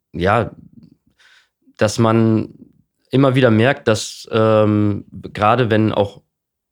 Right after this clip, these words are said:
Leute, ähm, zum ersten Mal an die Bremer Brücke kommen, dass es halt unheimlich viel, ähm, ein, ähm, Multiplikator sein kann, ähm, oder dass die Leute immer wieder kommen, dass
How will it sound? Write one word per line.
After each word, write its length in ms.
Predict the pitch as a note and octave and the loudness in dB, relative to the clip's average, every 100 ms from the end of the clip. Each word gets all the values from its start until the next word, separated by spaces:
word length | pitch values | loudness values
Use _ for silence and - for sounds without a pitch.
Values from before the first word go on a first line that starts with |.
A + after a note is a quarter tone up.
| _ | _
Leute, 600 | G2+ F#2+ A2 A2 A2 G#2+ G#2 | -4 0 0 0 0 0 0
ähm, 280 | G2 G2 | -2 -2
zum 140 | F#2 - | -4 -4
ersten 280 | G#2 - F#2+ | -6 -4 -2
Mal 240 | G2+ A#2+ | 0 0
an 80 | A#2 | 0
die 60 | |
Bremer 260 | A#2 A2 A2 | -2 -2 -2
Brücke 220 | G#2+ A2+ | -2 -6
kommen, 320 | G#2 G#2+ G#2+ G#2 - - _ | -4 -2 -2 -6 -18 -20 _
dass 160 | A2 | -10
es 140 | - G2+ | -6 -2
halt 260 | G#2 G2+ | -2 -2
unheimlich 500 | - B2+ A#2+ A#2 G#2+ | -2 0 2 0 -2
viel, 540 | - - A#2 A#2 A2+ G#2+ | -6 -4 0 0 0 -2
ähm, 680 | G#2 G2+ G2+ G2+ G#2 G2+ G2+ _ _ _ _ - | 0 0 0 0 -2 -4 -6 _ _ _ _ -8
ein, 580 | G2 G2 G2 G2 G2 F#2+ | -4 0 0 0 -2 -2
ähm, 400 | F#2+ F#2 F#2+ F#2+ | -2 0 -2 -4
Multiplikator 760 | A2 G#2+ - G#2 G2+ A2+ B2 | -4 -4 -6 -8 -4 -2 -2
sein 240 | G#2 A2 G#2+ | -2 -2 -2
kann, 300 | G2+ G2+ G2+ - - - - _ | -2 -2 -4 -10 -20 -20 -20 _
ähm, 300 | F#2+ F#2 F#2 | -2 0 0
oder 140 | F2+ F#2+ | 0 0
dass 120 | F#2+ | 0
die 60 | |
Leute 180 | G#2+ G2+ | 0 2
immer 220 | A#2 G#2+ | 2 2
wieder 200 | A#2+ C#3+ | 2 0
kommen, 500 | C3+ B2 A#2+ A#2 A2+ G#2 | 2 0 0 -2 -4 -2
dass 340 | G2 - - | -4 -4 -14